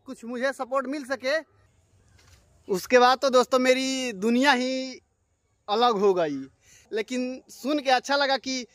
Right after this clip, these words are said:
जो बंदा गाली देता था वो श्रवण भाई आज बोल रहा है बाई क्रिएशन टीम में आने के बाद। Hello friends, welcome back to my new blog video।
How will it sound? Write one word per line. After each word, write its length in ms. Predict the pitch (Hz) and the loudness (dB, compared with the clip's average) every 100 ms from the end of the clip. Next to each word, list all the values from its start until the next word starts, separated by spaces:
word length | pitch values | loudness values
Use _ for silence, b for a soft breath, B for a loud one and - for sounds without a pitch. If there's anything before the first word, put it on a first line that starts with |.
| b b | b b
जो 180 | 170 247 | -4 -2
बंदा 260 | 269 254 269 | 0 0 -2
गाली 300 | 226 233 247 | 0 -2 -2
देता 240 | 240 247 | -6 -6
था 160 | 226 226 | -4 -2
वो 120 | 226 | -2
श्रवण 340 | 214 202 226 | -4 -4 -2
भाई 220 | 196 196 214 | -2 0 0
आज 140 | 196 | -2
बोल 200 | 185 190 | -2 -2
रहा 180 | 190 190 | -2 -2
है 100 | 185 | 0
बाई 200 | 196 214 | 0 -2
क्रिएशन 360 | 196 208 208 | -2 -2 -2
टीम 180 | 190 208 | -8 -6
में 100 | 196 | -2
आने 200 | 185 180 | -2 -2
के 100 | 170 | -6
बाद। 260 | 160 151 147 _ _ - - - - - 202 | -6 -8 -10 _ _ -12 -10 -12 -14 2 6
Hello 240 | 294 311 | 8 6
friends, 440 | - 277 320 285 | 4 2 2 0
welcome 360 | 214 254 294 302 | 4 4 4 4
back 200 | 302 294 | 4 4
to 60 | 277 | 0
my 140 | 285 277 | 0 2
new 160 | 302 | 2
blog 260 | 277 294 285 | 2 2 2
video। 520 | 247 294 285 285 302 | 0 -2 4 4 4